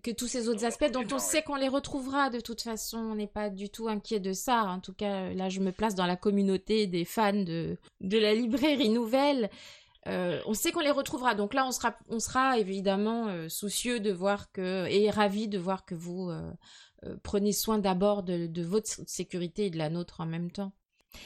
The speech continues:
Speaker 1: Je voulais savoir d'un point de vue plus personnel ce que finalement ça avait pu t'apporter à toi ou t'apprendre à toi, ce, ces longues semaines de confinement. D'abord, j'imagine que t'as rattrapé beaucoup de,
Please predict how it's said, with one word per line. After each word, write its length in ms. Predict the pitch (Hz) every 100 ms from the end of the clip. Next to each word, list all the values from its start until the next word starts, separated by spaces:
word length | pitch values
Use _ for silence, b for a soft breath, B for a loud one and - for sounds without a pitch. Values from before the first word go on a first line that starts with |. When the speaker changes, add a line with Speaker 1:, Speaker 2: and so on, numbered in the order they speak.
| 208
Speaker 1:
Je 100 | -
voulais 180 | 262 277
savoir 360 | - 269 294
d'un 160 | 269 262
point 140 | 262
de 60 | 247
vue 120 | 269
plus 160 | - 269
personnel 680 | 277 254 - 233 214 220 233
ce 80 | -
que 80 | 202
finalement 400 | 220 214 208 220
ça 180 | 220
avait 160 | 190 196
pu 180 | - 226
t'apporter 480 | 240 214 208 - 233
à 120 | 202
toi 240 | - 214
ou 80 | 220
t'apprendre 520 | 214 196 - 226 208
à 60 | 180
toi, 440 | - 180 175 202 233
ce, 540 | - - 185 175 180 175 - B B B
ces 220 | - 202
longues 260 | 202 233 247
semaines 400 | 254 214 208 220
de 80 | 196
confinement. 560 | - 202 208 202 202
D'abord, 300 | 220 175 185
j'imagine 360 | 180 190 180 202
que 80 | 190
t'as 180 | 165
rattrapé 440 | 160 170 190 185 208
beaucoup 320 | 185 - 220
de, 400 | 180 165 160